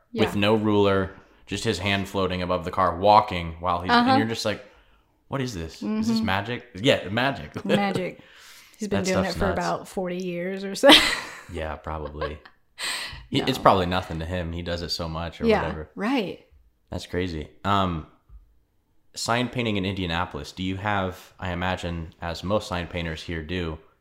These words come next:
Speaker 2: there's probably a network of, like, vintage signs that are still around Indy.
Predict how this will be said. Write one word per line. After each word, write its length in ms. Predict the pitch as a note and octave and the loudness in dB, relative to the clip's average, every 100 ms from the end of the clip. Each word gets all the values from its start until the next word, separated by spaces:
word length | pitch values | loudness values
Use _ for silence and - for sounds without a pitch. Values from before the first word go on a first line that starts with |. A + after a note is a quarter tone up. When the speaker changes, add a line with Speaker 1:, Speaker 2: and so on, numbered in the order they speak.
| _ | _
Speaker 2:
there's 160 | F2+ - | -8 -2
probably 400 | G#2+ G2+ F2+ F2+ | -2 0 -2 -2
a 60 | |
network 440 | E2 F#2 F2+ F2 E2 | 0 -2 -2 -4 -4
of, 140 | D#2 | -6
like, 200 | E2 D2 | -6 -6
vintage 540 | E2 F#2 F#2+ F#2+ D#2+ - | -6 -4 -4 -6 -10 -6
signs 320 | E2+ E2+ E2 | -4 -4 -6
that 100 | D#2 | -8
are 80 | D#2+ | -8
still 260 | - F2 | -6 -4
around 340 | D#2+ E2+ F2 C#2 | -2 -2 -4 -6
Indy. 440 | D#2+ D2+ D2+ | -8 -8 -10